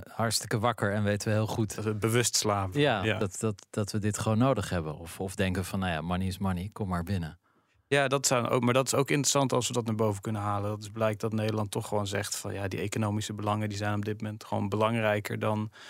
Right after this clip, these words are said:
Speaker 2: de vraag of onze kritieke infrastructuur, eh, eh, straks misbruikt kan worden door een buitenlandse mogendheid.
Speaker 1: Ja. Ben, ben je tegengewerkt door China? Heb je iets gemerkt van, eh, bepaalde inmenging toevallig? Of, eh,
Speaker 2: Ehm.
Speaker 1: maakte je telefoon een raar geluid?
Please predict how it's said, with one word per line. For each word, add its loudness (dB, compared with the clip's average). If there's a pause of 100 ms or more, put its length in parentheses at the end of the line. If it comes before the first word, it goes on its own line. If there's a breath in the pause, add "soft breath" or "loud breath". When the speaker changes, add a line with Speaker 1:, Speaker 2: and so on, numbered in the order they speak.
(240 loud breath)
Speaker 2:
de -14
vraag 0
of -4
onze -10
kritieke -4
infrastructuur, -2
eh, -4
eh, -8 (200)
straks -8 (460 soft breath)
misbruikt 2
kan 0
worden 2
door 2
een 2
buitenlandse 2
mogendheid. -2
Speaker 1:
Ja. -20 (140)
Ben, 2
ben 4
je 4
tegengewerkt 0
door 0
China? 0
Heb -2
je -2
iets -4
gemerkt -2
van, -2
eh, 0
bepaalde 0
inmenging 2
toevallig? -4
Of, -4
eh, -2
Speaker 2:
Ehm. -2
Speaker 1:
maakte -2
je -2
telefoon -2
een -2
raar -2
geluid? -6